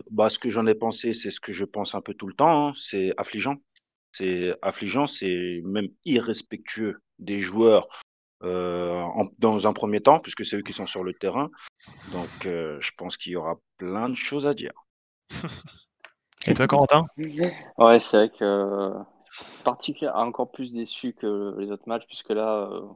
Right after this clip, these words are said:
Speaker 3: on voit que au niveau comptable, c'est pas bon du tout, là. <laughs> Ça commence à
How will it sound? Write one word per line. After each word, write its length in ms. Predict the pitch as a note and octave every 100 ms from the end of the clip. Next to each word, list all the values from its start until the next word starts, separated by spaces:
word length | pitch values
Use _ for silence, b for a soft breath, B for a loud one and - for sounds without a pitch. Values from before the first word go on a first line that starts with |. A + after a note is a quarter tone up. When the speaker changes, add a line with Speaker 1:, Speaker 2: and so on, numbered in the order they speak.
| _ -
Speaker 3:
on 100 | G#2+
voit 160 | A2
que 140 | G#2+ G#2+
au 420 | G2+ G2 F#2+ G2 _ _ _ _ _ _ -
niveau 180 | A2+ A#2
comptable, 400 | B2 A#2+ C3+ C3
c'est 140 | -
pas 100 | A2
bon 140 | G#2+ G#2+
du 120 | G#2
tout, 200 | - A#2
là. 120 | A2 -
<laughs> 60 | A2+
Ça 180 | -
commence 340 | - A2 G#2+ -
à 240 | G#2 F#2